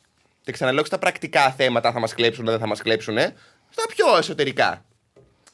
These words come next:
Ένα είναι αυτό που είναι πολύ καλό. Δεύτερο, δεν υπάρχει, όχι. <laughs> Είναι πάρα πολύ δοτική. Πάρα πολύ. Δηλαδή, και όχι μόνο πάλι στα υλικά, είναι δοτική σε συναισθήματα.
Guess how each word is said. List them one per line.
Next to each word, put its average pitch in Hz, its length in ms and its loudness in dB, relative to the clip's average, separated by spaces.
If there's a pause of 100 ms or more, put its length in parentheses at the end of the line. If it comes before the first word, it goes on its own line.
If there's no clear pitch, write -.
Ένα 156 220 4
είναι 160 120 2
αυτό - 220 -2
που - 80 -10
είναι 107 100 -4
πολύ 101 200 -6
καλό. 90 320 -4
Δεύτερο, 131 920 0 (640)
δεν 107 140 -6
υπάρχει, - 420 -6 (180)
όχι. - 280 -4 (960)
<laughs> - 840 2
Είναι 135 220 -2
πάρα 143 240 4
πολύ 127 240 -2
δοτική. 123 680 -6 (800)
Πάρα 120 300 4
πολύ. 90 420 -10 (500)
Δηλαδή, 107 400 -4
και - 100 -4
όχι 233 160 -4
μόνο 262 200 0
πάλι 151 220 2
στα 139 120 -2
υλικά, 110 640 2
είναι 170 180 -6
δοτική 175 280 -8
σε 190 80 -10
συναισθήματα. 151 760 -4